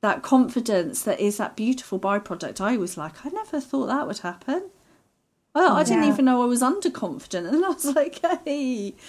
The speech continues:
Speaker 1: this is what it feels like to
Speaker 2: Right.
Speaker 1: not be really anxious and constantly, like, editing almost before you've said
Speaker 2: Mm.
Speaker 1: something." I don't know. I can't remember.
Speaker 2: We
Speaker 1: I,
Speaker 2: just
Speaker 1: it's
Speaker 2: return-
Speaker 1: Sorry, go on.
Speaker 2: Um, so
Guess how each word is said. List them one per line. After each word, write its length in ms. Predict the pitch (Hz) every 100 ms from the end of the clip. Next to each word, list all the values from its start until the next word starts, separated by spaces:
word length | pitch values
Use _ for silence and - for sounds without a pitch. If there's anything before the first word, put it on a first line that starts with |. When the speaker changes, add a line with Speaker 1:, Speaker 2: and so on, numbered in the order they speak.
| - -
Speaker 1:
this 220 | 381 -
is 80 | 381
what 140 | 311
it 120 | 302
feels 360 | - 285 277 269
like 160 | 262
to 40 | 233
Speaker 2:
Right. 120 | 269
Speaker 1:
not 220 | 262 226 254
be 300 | 247 240 233 - - _ _ -
really 280 | 285 277
anxious 560 | 277 269 269 269 247 -
and 220 | 226 220
constantly, 1120 | - - 247 202 156 - 214 196 139 208 214
like, 360 | 202 202 180 - _ _ _ _ _ _ _ _ - -
editing 720 | 262 254 220 - 175 151 165 -
almost 520 | 185 175 165 170 -
before 540 | - 190 208 196 190 190 - _ _ _
you've 200 | 208 190
said 280 | - 214 208
Speaker 2:
Mm. 40 |
Speaker 1:
something." 680 | - 214 208 202 156 165 190 - -
I 60 | 196
don't 160 | 185
know. 220 | 185 180 185 _ - _ _ _ _ -
I 80 | 254
can't 280 | - 311 254
remember. 280 | 254 247
Speaker 2:
We 60 | 247
Speaker 1:
I, 100 | 262
Speaker 2:
just 180 | 262 311
Speaker 1:
it's 220 | 285 -
Speaker 2:
return- 160 | 294 - _ _ -
Speaker 1:
Sorry, 240 | - 240
go 160 | 220 202
on. 160 | 233 - _ _ _ _ _ _ _
Speaker 2:
Um, 160 | 254 247
so 160 | -